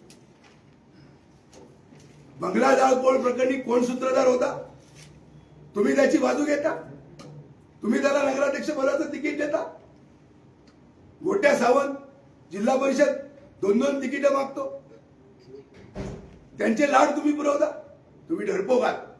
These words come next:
काय सांगताय तुमची मर्दुमकी, हिंदू मुस्लिम करताय, काय सांग? नलावडेला घाबरता,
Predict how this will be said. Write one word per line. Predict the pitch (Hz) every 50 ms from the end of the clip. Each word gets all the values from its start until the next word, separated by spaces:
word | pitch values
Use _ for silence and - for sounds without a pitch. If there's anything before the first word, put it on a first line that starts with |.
| - _ _ _ _ _ _ _ _ -
काय | 165 196 226 220
सांगताय | 190 202 214 226 226 226 220
तुमची | 220 214 - 226 220
मर्दुमकी, | 208 202 202 208 214 220 214 - 220 226 - - - - _ _ _ _ _ _ - - - -
हिंदू | 147 151 190 190 208
मुस्लिम | 208 208 190 196 208 214 214 220
करताय, | 214 - - - - 214 - - - - - - - -
काय | 185 208 240 233
सांग? | 240 254 247 - - - - - - - _ - - - _ _ - - - - _ _ _ _ _ _ _ _ _ _ _ _ _ _ _ _ _ - - _ _ - _ _ -
नलावडेला | - 294 202 226 247 262 269 269 285 277 269 254
घाबरता, | 233 226 226 240 254 226 220 269 262 135 -